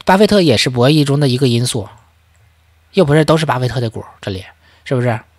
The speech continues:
他的投资者也非常多元化哈。他有没有可能涨？有啊。他涨了没？没有。那怎么判断涨没涨？局部下跌趋势线被突破回踩止跌就可以做一波。他突破了没？没有。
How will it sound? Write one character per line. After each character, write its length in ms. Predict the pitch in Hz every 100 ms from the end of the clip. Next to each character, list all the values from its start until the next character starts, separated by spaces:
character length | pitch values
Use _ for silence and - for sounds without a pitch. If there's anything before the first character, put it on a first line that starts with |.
| _ _ _ _ _ _ _
他 160 | - 175
的 80 | 175
投 160 | -
资 100 | 139
者 80 | 139
也 140 | 131 107
非 160 | -
常 160 | 135 113
多 100 | 123
元 140 | 104
化 80 | 110
哈。 300 | 107 101 - - _ _ - _ _ - _
他 120 | -
有 100 | 196
没 80 | 147
有 20 |
可 80 | 160
能 100 | 160
涨？ 160 | 147 117
有 140 | 98
啊。 220 | 98 143 - _ -
他 80 | 175
涨 160 | 113
了 80 | 107
没？ 100 | 143
没 160 | 120 131
有。 180 | 110 -
那 100 | 185
怎 160 | 151
么 80 | 127
判 140 | 143 190
断 100 | 165
涨 140 | 117
没 80 | 139
涨？ 200 | 123 104 _ _ _ _ _ _ _ _ _ _
局 180 | 160 196
部 140 | 214
下 160 | 196 185
跌 80 |
趋 100 | 196
势 80 | 202
线 220 | 196 175
被 100 | 175
突 160 | 175 220
破 80 | 208
回 140 | 170
踩 100 | 180
止 100 | 147
跌 280 | 120 160 156
就 120 | 156
可 80 | 135
以 60 | 131
做 140 | 131
一 60 | 117
波。 120 | 113 - _ _ -
他 100 | 165
突 160 | 202
破 140 | 208 185
了 80 |
没？ 40 | 143
没 140 | 113
有。 220 | 113 92